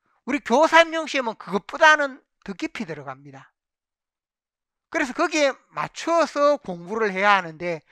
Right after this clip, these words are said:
그런 내용을 담고 있는 것이 이 부분이다라고 생각하시면 됩니다. 그래서 문학 내용학과, 문학 내용학에 해당되는 것이 지식을 바탕으로 해서 감상 능력을 기르는 부분,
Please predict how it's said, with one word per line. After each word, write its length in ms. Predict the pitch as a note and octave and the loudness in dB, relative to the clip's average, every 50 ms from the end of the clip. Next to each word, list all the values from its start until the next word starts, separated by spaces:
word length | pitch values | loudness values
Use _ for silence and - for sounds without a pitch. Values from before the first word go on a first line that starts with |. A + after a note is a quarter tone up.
| - - _ | -20 -20 _
그런 260 | - D4+ E4 E4+ E4+ D4 | -6 -4 -2 -2 -2 0
내용을 560 | A#3 G#3+ A3+ A#3 A3+ A3+ A#3 C#4 D#4 D#4+ C#4 | -2 -2 -2 -2 -6 -2 0 0 0 0 -2
담고 420 | - G#3+ F3 F3 F3 _ - F#3+ | -2 -2 -2 -2 -4 _ -8 -8
있는 180 | F#3 F#3 F#3 F3+ F#3 | -8 -8 -14 -14 -14
것이 200 | G3 - - C#4+ | -14 -14 -12 -14
이 200 | - B2 F3 D#3+ | -14 -14 -16 -16
부분이다라고 720 | D#3 F#3+ F#3 F#3+ F3+ E3 D3+ D3+ D3+ C#3+ - - G#3+ A#3 | -16 -20 -18 -18 -18 -14 -8 -6 -6 -6 -6 -8 -8 -8
생각하시면 540 | - - F#3+ E3+ D#3 C#3+ D3 - F3 E3 E3 | -10 -10 -12 -12 -12 -14 -16 -18 -20 -18 -18
됩니다. 340 | D3+ C3 C3+ C#3+ C3+ C3 - _ _ _ _ _ _ _ _ _ _ - - - - | -18 -18 -20 -20 -20 -20 -20 _ _ _ _ _ _ _ _ _ _ -20 -20 -20 -8
그래서 360 | - D4+ D4+ - C4+ B3 G#3 - - _ _ _ _ _ _ _ _ _ _ _ _ _ _ _ _ _ _ _ _ _ _ _ _ _ _ _ | -4 -4 -4 0 0 0 0 0 -4 _ _ _ _ _ _ _ _ _ _ _ _ _ _ _ _ _ _ _ _ _ _ _ _ _ _ _
문학 260 | _ A#3+ C#4+ C#4+ B3+ A#3+ | _ 2 4 4 4 6
내용학과, 680 | A#3 A#3+ B3 B3 A#3 G#3+ - _ B3+ B3+ B3+ B3 A#3+ - _ _ _ _ _ _ _ _ _ _ _ _ _ _ _ - - - - _ _ _ _ _ | 4 2 4 4 4 2 4 _ 4 6 6 6 4 0 _ _ _ _ _ _ _ _ _ _ _ _ _ _ _ -20 -20 -20 -20 _ _ _ _ _
문학 280 | _ B3 C4+ C4+ B3+ A#3+ | _ 4 4 4 4 4
내용학에 420 | A3+ A#3 A#3+ B3 B3 A#3 A3 G#3+ | 0 0 2 4 4 4 4 4
해당되는 380 | G#3 G3+ G#3 G3+ G3 G3+ G3 G3 | 2 2 2 0 0 -6 -6 -4
것이 300 | F#3 F#3+ - - G3 F3+ | -6 -8 -8 -8 -12 -14
지식을 440 | - _ - - C4+ - D4 B3 A#3 | -10 _ -6 -4 -2 0 0 0 2
바탕으로 420 | G3+ G#3+ G3+ - G#3+ G3 F#3+ F#3 F#3 | 2 2 2 2 -2 -4 -2 -4 -4
해서 200 | F#3 - A#3+ B3 | -2 -2 -2 -2
감상 440 | - - D#3+ F3+ F#3+ - A#3 A3+ | 0 -2 -4 -2 2 0 0 0
능력을 360 | A#3 B3+ C4 A#3+ A3 G#3 G#3 G3 | 0 -8 -6 -4 -2 -2 -2 -4
기르는 420 | - - D#3 D#3 D3+ D#3 D3+ C#3+ | -6 -10 -14 -12 -12 -14 -14 -12
부분, 260 | D#3 D#3+ C#3 C#3 C3 | -14 -14 -14 -16 -20